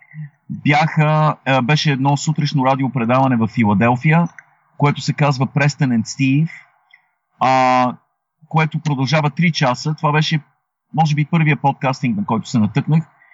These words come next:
И го слушах с религиозна всеотдайност всеки ден. А, той беше предимно хумористичен подкастинг,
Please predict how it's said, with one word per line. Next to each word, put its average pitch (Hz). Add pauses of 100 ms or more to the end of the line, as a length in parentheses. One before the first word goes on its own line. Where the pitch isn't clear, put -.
(240)
И 147
го 143
слушах 180
с 156
религиозна 147
всеотдайност 147 (540)
всеки 160
ден. 165 (480)
А, 139 (380)
той 170
беше 165
предимно 160
хумористичен 143
подкастинг, 147